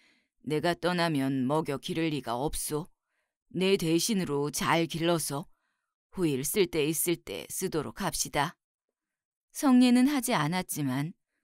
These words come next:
거울을 쪼개어 절반씩 나누어서 후일의 쉼표로 하기로 하고 가시리는 설씨 부녀의 성심의 전별을 받으면서 임지 북국을 향하여 떠났다.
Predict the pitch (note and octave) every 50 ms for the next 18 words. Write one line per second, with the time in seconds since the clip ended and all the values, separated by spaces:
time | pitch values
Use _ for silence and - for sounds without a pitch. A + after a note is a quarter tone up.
0 | _ _ _ _ _ _ - G#3 G3 F#3 G3 G3 G3 G#3 G#3 - - F#3 F#3 D#3
1 | D3 D3 C#3 C3+ C3+ C3+ C#3 D3+ - G#3 F#3 F3+ F3+ G3 F#3 F#3 - F#3+ F#3+ F3
2 | C#3+ D3 D3+ D#3+ F3+ F#3 F3 E3 E3 - - B2 C#3+ G3 _ _ _ _ _ _
3 | _ _ _ _ _ _ _ _ - D#4 C#4 C4 C4 B3 B3 B3+ - - D4+ C4+
4 | B3+ C4+ G3 D#3 C3+ D3+ G#3 A#3 G3+ - G3+ F3+ F3+ F3 D#3+ C#3+ C3+ - B2 B2
5 | F#3 A3+ _ _ _ _ _ _ _ _ _ _ - - D#3+ D#3 D#3+ - F#3+ E3+
6 | D#3 C#3+ C3+ C#3 D3+ F#3 - _ _ _ _ _ _ _ _ _ _ _ _ _
7 | - - - C#4 A#3+ A#3 - - B3 G#3+ A3 G3+ F3+ F3 E3 D#3+ D#3+ E3+ F3+ -
8 | C4 A3 G#3+ A3 - A3 G#3+ G#3 G#3 - E3+ D3+ D3+ D#3+ F#3 F#3 F#3 F#3+ F3+ F3+
9 | F3 E3 E3 D#3+ D#3 D3+ D3+ D3+ - - G#2 C#3+ F#3+ - _ _ _ _ _ _
10 | _ _ _ _ _ _ _ - E3+ F#3 F#3 F#3 E3+ - G3 G3 G3 - F#3 E3+
11 | - - F#3+ - C3 A#2+ B2 G#3 A3+ G3+ F3+ F#3 F3+ F3 F3 F3 - E3 F3+ F3+
12 | F3 F3+ - - G#3 A3+ - E3+ G3